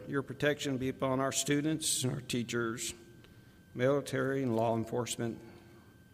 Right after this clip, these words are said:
firemen, emergency responders, and healthcare workers here and abroad. And Father, be with us here at West Irwin, our staff, ministers, deacons, teachers, and each individual member.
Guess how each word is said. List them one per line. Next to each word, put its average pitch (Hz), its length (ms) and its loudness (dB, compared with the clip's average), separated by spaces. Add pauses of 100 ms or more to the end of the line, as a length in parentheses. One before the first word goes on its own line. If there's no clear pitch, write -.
(280)
firemen, 127 840 4
emergency 127 600 0
responders, 117 800 0
and 113 100 2
healthcare 104 460 0
workers 107 420 -4
here 117 220 2
and 113 80 2
abroad. 92 400 -2 (1600)
And 117 100 -8
Father, 143 300 6
be 139 160 2
with 131 240 0
us 135 180 -2
here 139 220 4
at 123 100 0
West 135 260 0
Irwin, 127 380 2
our 135 120 -2
staff, 123 500 -2
ministers, 127 880 -4 (200)
deacons, 120 460 0
teachers, 117 580 -4
and 123 120 2
each 127 180 0
individual 127 560 0
member. 101 400 -2